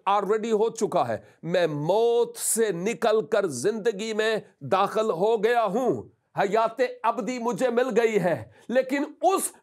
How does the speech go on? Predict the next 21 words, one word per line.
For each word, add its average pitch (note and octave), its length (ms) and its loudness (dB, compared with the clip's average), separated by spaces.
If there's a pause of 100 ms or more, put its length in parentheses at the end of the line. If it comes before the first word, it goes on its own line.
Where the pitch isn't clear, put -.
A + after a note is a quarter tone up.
حیات A#3 440 0 (260)
ابدی E4 420 0
میں A3 220 -2 (340)
ہمیشہ E4 600 2 (120)
کے C#4 120 -2
لیے B3 520 -2
داخل B3+ 580 0
ہونے C#4+ 400 2
کے G3 180 0
لیے D#3 300 0 (520)
فزیکل F3 760 0
موت C#3+ 560 0
کے D3 120 2
دروازے C3 680 -2
سے C#3+ 200 0
داخل A#2 440 -4
ہونا A2 320 -4 (380)
لازم A#2 520 0
ہے A2+ 140 -4
میرے G#2 280 0
لیے۔ E2 220 -6